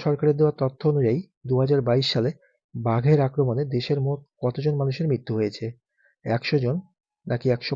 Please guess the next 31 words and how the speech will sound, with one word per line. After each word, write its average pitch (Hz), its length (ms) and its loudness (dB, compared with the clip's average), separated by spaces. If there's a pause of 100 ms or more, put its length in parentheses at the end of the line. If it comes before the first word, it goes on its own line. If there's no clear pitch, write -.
পঁয়ত্রিশ 127 420 2
জন, 110 100 -2 (500)
একশো - 280 -2 (100)
কুড়ি 139 220 2
জন 131 200 -2
নাকি 120 200 -4
একশো - 260 -2
বারো 107 180 2
জনের? 104 220 -8 (360)
সঠিক 127 280 -2
উত্তর 139 180 0
এখানে 135 180 2
হবে 139 120 0 (180)
অপশন 170 240 -2 (120)
ডি, 110 120 -8 (500)
একশো 117 240 -4 (120)
বারো 117 200 2
জন 135 160 -2
মানুষের 104 300 -2
মৃত্যু 120 260 -4
হয়েছে। 101 260 -6 (560)
এরপরে 147 300 0
রয়েছে, 151 280 4 (2500)
জাতীয় 123 480 0 (100)
গণিত 139 300 0
দিবস 117 240 0 (340)
কবে 131 280 4
পালিত 110 340 0
হয়? 110 160 -6 (580)
বাইশ 131 220 4 (240)
ডিসেম্বর 120 380 -2